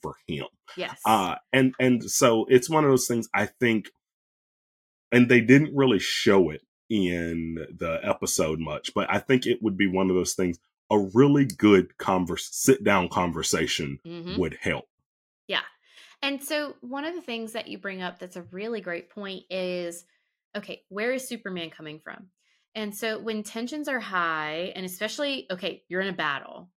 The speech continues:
Speaker 2: and then he almost knocks you out, um, which is literally something that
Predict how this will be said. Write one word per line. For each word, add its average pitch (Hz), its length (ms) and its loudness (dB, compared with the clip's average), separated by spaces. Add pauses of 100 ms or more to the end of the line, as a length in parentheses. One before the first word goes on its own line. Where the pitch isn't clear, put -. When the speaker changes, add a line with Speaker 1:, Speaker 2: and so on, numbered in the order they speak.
(260)
Speaker 2:
and 185 80 -6
then 185 80 -4
he 180 80 -4
almost 185 240 -6
knocks 170 260 -6
you 165 100 -6
out, 135 260 -8 (480)
um, 156 580 -6
which 202 180 -8
is 202 300 -6 (280)
literally 240 400 -4
something 165 380 -8
that 143 240 -12